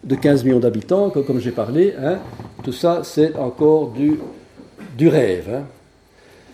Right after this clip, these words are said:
Évidemment, il y a une alternative au stockage de l'énergie qui est ce qu'on appelle la gestion de la demande, euh, où à ce moment-là, on va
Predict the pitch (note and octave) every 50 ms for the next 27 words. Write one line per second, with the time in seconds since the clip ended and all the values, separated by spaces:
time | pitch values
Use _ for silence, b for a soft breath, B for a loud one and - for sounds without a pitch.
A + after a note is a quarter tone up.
0 | b b b b - - _ _ E3+ D#3 D#3 E3 E3+ E3+ E3+ E3 D#3+ D#3 D3+ D#3
1 | D3+ D#3+ E3 D#3+ E3 E3 D#3+ D#3 D#3 D#3 D#3+ E3 C#3+ D3 C#3 - - D3+ D3+ C#3
2 | C3+ A#2+ B2 C3 B2+ B2+ B2+ A#2+ A#2+ B2+ F3 G#3 - - - D#3 F3+ F3+ D3+ D3+
3 | D3 C#3 C3+ C3 E3+ D#3 C#3+ C3+ B2+ C#3+ D3+ - - F3+ E3+ D3 D3+ E3 D3 E3+
4 | F#3+ F3 D#3 C#3 A#2+ G#2 F#2 F2 E2+ D#2+ - - - - B2 - - D3+ C3 B2+
5 | B2+ B2 - C3 - - B2+ A#2+ A#2+ C3+ D#3 F3 F3+ - C3+ B2+ B2